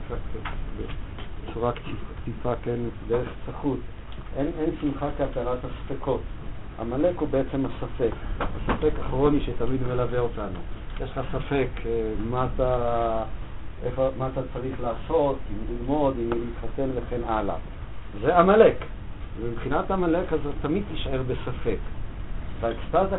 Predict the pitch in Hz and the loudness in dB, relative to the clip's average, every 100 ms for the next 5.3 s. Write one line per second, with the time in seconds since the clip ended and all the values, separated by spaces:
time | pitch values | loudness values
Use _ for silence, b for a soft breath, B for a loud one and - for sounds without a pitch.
0 | - 165 165 214 185 139 135 165 175 151 | -2 -2 0 2 2 2 -2 0 0 0
1 | - 156 190 165 147 143 139 156 160 147 | 0 4 6 4 0 -2 0 0 0 2
2 | 147 147 139 143 135 143 139 107 - - | 2 2 2 2 4 6 6 4 0 -8
3 | - - - 127 127 - - - - - | -8 -6 0 4 4 2 -4 -6 -6 4
4 | 165 - 170 151 127 151 151 147 147 - | 4 4 0 0 0 2 4 4 0 0
5 | 139 160 | 2 4